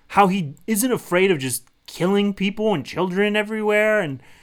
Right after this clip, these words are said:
like, it's very, like, it seems like he grew a lot in the, since the Dark Knight trilogy.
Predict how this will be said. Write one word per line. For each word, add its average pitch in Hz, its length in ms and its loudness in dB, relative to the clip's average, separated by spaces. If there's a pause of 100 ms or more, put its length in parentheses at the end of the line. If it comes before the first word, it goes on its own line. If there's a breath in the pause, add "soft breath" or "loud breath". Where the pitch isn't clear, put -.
(320 soft breath)
like, 160 120 0
it's 143 120 -2
very, 220 400 4
like, 147 460 0 (1200)
it 175 140 4
seems 262 280 2
like 233 100 0
he 170 120 -4
grew 156 400 4
a 143 40 8
lot 117 260 0
in 131 200 -4
the, 143 280 -4
since 156 460 -2
the 139 160 0
Dark 139 280 0
Knight 135 180 -4
trilogy. 156 520 -8